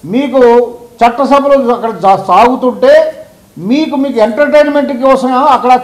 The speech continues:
చట్టసభలు ఉన్నవి, అసెంబ్లీ ఉన్నది. ఈ దిశగా ప్రతి ఒక్కరు ఆలోచన చేయాలండి. ఇప్పటివరకు చాలా జరుగుతున్నాయి అసెంబ్లీలో, గతంలో జరిగాయి, ఇప్పుడు జరుగుతున్నాయి.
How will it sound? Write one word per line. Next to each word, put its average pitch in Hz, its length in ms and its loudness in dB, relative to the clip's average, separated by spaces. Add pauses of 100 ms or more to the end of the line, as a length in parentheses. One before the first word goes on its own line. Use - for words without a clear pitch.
చట్టసభలు 247 480 -2
ఉన్నవి, 262 600 -4
అసెంబ్లీ 254 380 -2
ఉన్నది. 247 360 0 (800)
ఈ 269 200 -2
దిశగా 269 500 0
ప్రతి 254 280 -2
ఒక్కరు 262 280 0
ఆలోచన 247 580 2
చేయాలండి. 254 480 2 (560)
ఇప్పటివరకు 254 500 0
చాలా 269 380 2
జరుగుతున్నాయి 254 600 0
అసెంబ్లీలో, 254 680 0 (400)
గతంలో 247 380 2
జరిగాయి, 262 320 2
ఇప్పుడు 247 260 -4
జరుగుతున్నాయి. 233 680 0